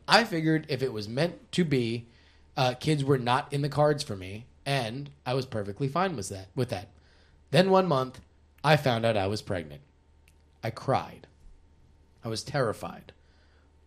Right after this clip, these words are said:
What did I know about being a parent? Nothing. She writes nothing with three exclamation points. I remained, uh, fearful and terrified until I went from one of my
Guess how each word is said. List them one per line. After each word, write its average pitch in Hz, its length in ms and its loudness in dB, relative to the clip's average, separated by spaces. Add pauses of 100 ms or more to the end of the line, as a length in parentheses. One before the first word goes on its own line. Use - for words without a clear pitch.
(180)
What 131 380 0 (120)
did 127 140 0
I 156 160 2
know 101 160 -6
about 87 240 -12
being 90 240 -12
a - 20 -18
parent? 82 400 -14 (220)
Nothing. 104 580 -2 (400)
She 98 140 -10
writes 95 200 -8
nothing 113 280 -10
with 85 100 -18 (140)
three 135 320 -2
exclamation 98 680 -14
points. - 360 -20 (840)
I - 80 4
remained, 151 560 2 (100)
uh, 123 200 2
fearful 185 480 2
and 147 140 -6
terrified 107 600 -4
until 104 260 -4
I 117 100 -2
went 135 280 -4
from 120 240 -8
one 143 160 2
of 156 60 0
my 143 420 -2